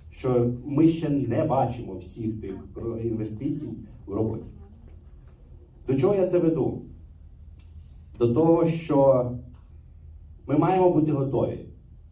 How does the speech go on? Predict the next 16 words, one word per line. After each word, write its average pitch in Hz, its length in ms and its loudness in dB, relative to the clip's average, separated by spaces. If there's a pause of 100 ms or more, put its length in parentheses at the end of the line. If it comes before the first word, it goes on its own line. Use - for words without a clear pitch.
Ви, 147 300 0
кожен 127 420 -2
з 110 80 -8
вас, - 360 -14 (180)
має 123 240 -4
бути 143 240 0
готовий, 123 560 -6
тому 107 220 -4
що 120 400 -4 (640)
ми 170 560 2 (100)
не 127 160 -4
зможемо 139 540 -2
стати 117 840 -6
розумнішими 117 840 0
A 87 40 -8
I. 85 280 -12